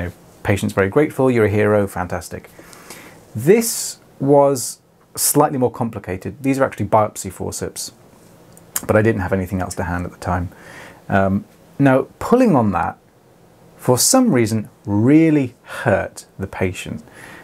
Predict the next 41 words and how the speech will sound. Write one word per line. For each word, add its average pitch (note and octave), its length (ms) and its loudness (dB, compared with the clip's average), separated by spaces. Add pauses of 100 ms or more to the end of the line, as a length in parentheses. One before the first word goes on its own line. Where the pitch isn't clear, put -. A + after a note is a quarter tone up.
(200)
And G#2+ 560 2 (260)
I A#2 60 4
was A#2+ 180 4
a A#2 60 2
little F3+ 180 4
bit D#3+ 160 0
surprised G2+ 640 0
because, G#2+ 220 -4
again, G2+ 280 -2
you A2+ 80 -4
know, G2 100 -4
they, G#2+ 280 -8
they, G#2+ 140 2
they A#2 200 0
really, A#2+ 280 2 (160)
most C3 240 0
earbuds, G2+ 560 0
whether G2+ 160 -2
they're G2+ 160 2
hearing A#2 340 2
aid G#2 160 -2
domes G2+ 400 0
or F#2+ 220 -2
buds G#2 400 -4
from G#2+ 100 -4
headphones G#2+ 800 0
or F2+ 220 -4 (600)
earplugs, C#3+ 800 2 (340)
um, G#2+ 480 2 (260)
you - 60 -6
know, G2 80 -2
they G2 120 0
slide A2+ 280 2
out A2 140 0
quite - 180 -4
easily. G#2 400 -2 (400)
This, G3+ 480 2
as D#3+ 220 -2
you C#3 80 0
can B2 200 -2
see, A2 540 0